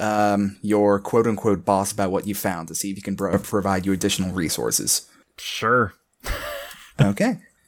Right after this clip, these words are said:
Speaker 2: I will always take free money.
Speaker 1: All right. So, not only do your accounts receive a quick boost of a hundred bucks apiece.
Speaker 2: Nice.
Speaker 1: Uh,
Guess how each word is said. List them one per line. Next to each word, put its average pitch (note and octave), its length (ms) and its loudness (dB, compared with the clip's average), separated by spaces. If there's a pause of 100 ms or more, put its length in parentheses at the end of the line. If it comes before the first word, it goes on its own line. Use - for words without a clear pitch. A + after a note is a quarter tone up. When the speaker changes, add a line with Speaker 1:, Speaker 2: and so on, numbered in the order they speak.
(220)
Speaker 2:
I B2 120 2
will D3 140 2
always C3 420 0
take C#3+ 280 0
free C3 240 0
money. A2 440 -2 (1000)
Speaker 1:
All F#3 260 2
right. F#2 240 0 (140)
So, C#3 560 2 (140)
not D3 180 2
only F3+ 320 4
do C3+ 140 0
your A2+ 180 4
accounts G#2+ 380 -6
receive G#2+ 320 -4
a - 40 -6
quick - 300 -6
boost G#2+ 240 0
of F#2+ 80 -4
a F2+ 60 0
hundred G#2 280 -2
bucks G2+ 220 -2
apiece. - 540 -4 (340)
Speaker 2:
Nice. - 360 -10 (380)
Speaker 1:
Uh, A2 420 2